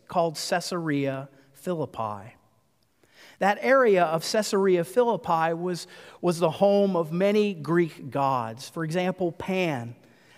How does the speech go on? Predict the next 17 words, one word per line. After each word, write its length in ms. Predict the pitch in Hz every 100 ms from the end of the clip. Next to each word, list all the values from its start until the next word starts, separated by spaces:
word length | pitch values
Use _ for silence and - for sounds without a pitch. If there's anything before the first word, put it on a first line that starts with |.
| -
And 120 | 185
then 120 | 208
also 460 | 202 214 - 208 196
it 60 |
was 180 | 180 175
a 80 | 180
city 560 | - - 220 196 160 147
where 260 | 160 160
Baal 540 | 143 185 196 202 165 139
was 200 | 135 151
worshipped 640 | 165 196 190 175 143 156
and 140 | 147
Syrian 500 | - 226 233 208 156
gods 500 | 139 143 131 123 - - - -
were 160 | 151
worshipped 580 | 139 151 151 165 170 139
there. 500 | 190 196 156 113